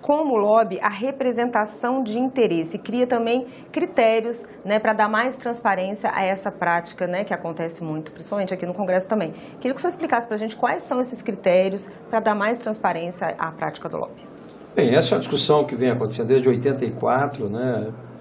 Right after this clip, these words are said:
Speaker 2: Depois o Marco Maciel também teve uma participação interessante, uma proposta que ele apresentou. E agora,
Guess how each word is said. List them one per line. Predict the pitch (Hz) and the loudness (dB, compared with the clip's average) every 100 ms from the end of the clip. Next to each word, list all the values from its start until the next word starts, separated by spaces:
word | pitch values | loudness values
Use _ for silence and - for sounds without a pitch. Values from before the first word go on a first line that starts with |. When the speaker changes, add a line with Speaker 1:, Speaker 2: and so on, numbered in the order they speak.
| - - - - | -18 -18 -20 -12
Speaker 2:
Depois | 107 104 - 117 120 - | -8 -4 0 2 2 -2
o | 127 | 0
Marco | 120 117 110 | 0 0 -2
Maciel | 107 123 117 | -2 0 0
também | 107 104 117 | 0 -2 -4
teve | - 104 | -2 -4
uma | 104 104 | -2 -6
participação | - - - 101 - 110 104 104 | -8 -14 -10 -8 -6 -6 -6 -8
interessante, | 107 117 101 - 135 139 135 - - - - - - - | -10 -6 -6 -2 0 0 -2 -12 -16 -20 -20 -20 -14 -6
uma | 113 | -4
proposta | 117 104 - 131 - 104 | -2 -2 2 4 2 -2
que | |
ele | 107 | -4
apresentou. | 104 113 110 127 127 123 147 175 - - - | -6 -6 -6 -6 -4 -2 -2 -4 -14 -18 -8
E | 320 | -4
agora, | 202 160 156 147 - | 6 8 8 4 -2